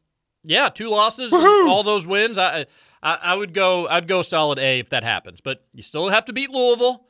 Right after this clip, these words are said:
Speaker 1: have to beat Illinois State, and then that Gonzaga game
Speaker 2: They got,
Speaker 1: later.
Speaker 2: they gotta smack Gonzaga.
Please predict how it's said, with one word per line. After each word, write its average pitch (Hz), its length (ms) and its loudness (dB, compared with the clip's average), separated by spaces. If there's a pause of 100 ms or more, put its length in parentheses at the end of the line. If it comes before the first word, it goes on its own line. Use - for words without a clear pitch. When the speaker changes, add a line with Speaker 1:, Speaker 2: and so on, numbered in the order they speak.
(340)
Speaker 1:
have 127 140 -10
to 165 80 -8
beat 175 120 0
Illinois 208 320 -2
State, 190 360 -2
and 160 100 -6
then 151 120 -10
that 127 140 -6
Gonzaga 120 500 -2
game 104 340 -8 (760)
Speaker 2:
They 120 280 2
got, 117 120 6
Speaker 1:
later. 104 100 0
Speaker 2:
they 131 140 6
gotta 117 200 4
smack 95 440 -2
Gonzaga. 80 520 -12